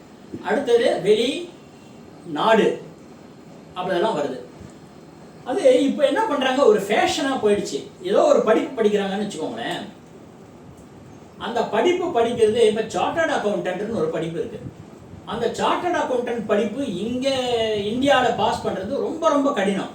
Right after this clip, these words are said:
அதே நேரத்துல ஆஸ்திரேலியா இல்ல வேற வெளிநாடு, அதுல அதுக்கு வேற பேரு.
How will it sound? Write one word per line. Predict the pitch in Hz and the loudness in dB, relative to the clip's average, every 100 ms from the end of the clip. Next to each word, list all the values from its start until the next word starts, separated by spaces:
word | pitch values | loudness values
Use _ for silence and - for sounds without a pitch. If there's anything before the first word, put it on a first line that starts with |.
| - - - - - - - - - - | -16 -20 -20 -20 -20 -20 -18 -16 -14 -8
அதே | 208 370 370 285 | -4 -2 0 0
நேரத்துல | 247 254 - 233 185 196 - - - - - - - - - | 2 2 2 2 2 2 -4 -10 -18 -20 -20 -20 -20 -18 -4
ஆஸ்திரேலியா | 233 233 240 196 170 - - - - - - - - | -2 2 2 4 2 0 -4 -12 -20 -20 -20 -20 -12
இல்ல | 247 262 247 | -4 0 2
வேற | 208 240 247 | 4 4 2
வெளிநாடு, | 202 254 302 247 175 151 - - - | 2 2 0 0 2 0 0 -10 -10
அதுல | 196 320 294 | -6 -2 0
அதுக்கு | 247 - 196 | 0 0 0
வேற | 220 240 - | 2 2 2
பேரு. | 202 233 - | 6 4 4